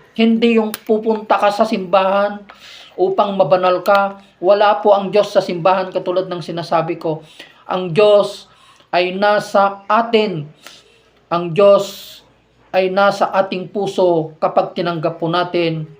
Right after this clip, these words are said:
ang ating Panginoong Hesukristo bilang Diyos at tagapagligtas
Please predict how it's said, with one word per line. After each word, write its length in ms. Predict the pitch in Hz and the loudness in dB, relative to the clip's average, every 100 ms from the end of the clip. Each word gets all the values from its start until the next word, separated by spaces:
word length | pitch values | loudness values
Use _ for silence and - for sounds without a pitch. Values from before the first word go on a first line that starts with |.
| - | -10
ang 160 | 160 | -8
ating 480 | 160 180 185 180 165 | -2 0 0 -4 -4
Panginoong 320 | 160 165 160 | -4 -2 -2
Hesukristo 880 | 156 156 156 175 175 - 160 156 151 - _ 151 | -4 -6 -8 -6 -6 -2 -2 -2 -4 -18 _ 2
bilang 400 | 180 175 160 151 | 4 4 0 0
Diyos 400 | 160 156 156 - | 2 2 -2 -8
at 160 | 147 | -4
tagapagligtas 1040 | 151 147 147 151 151 147 - 147 139 143 | -4 -4 -4 -4 -4 -8 -2 -2 -2 -6